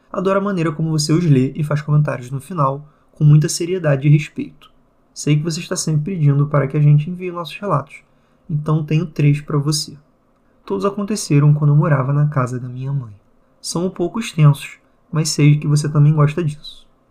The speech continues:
Um P S aqui meu, adoro relatos grandes, sim. Podem mandar com detalhes.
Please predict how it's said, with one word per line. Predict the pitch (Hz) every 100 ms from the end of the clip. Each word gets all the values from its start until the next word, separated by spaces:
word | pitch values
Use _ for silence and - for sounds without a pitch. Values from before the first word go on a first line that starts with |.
| _ _ _ -
Um | 143
P | 147
S | 147 147 147
aqui | 170
meu, | 185 170 180 -
adoro | 185 160 147 175
relatos | 180 147 147 151
grandes, | 143 135 147 151
sim. | - 143 139 147 - _ _ _
Podem | 151 143
mandar | 151 151 147
com | 147
detalhes. | 147 - 143 147 151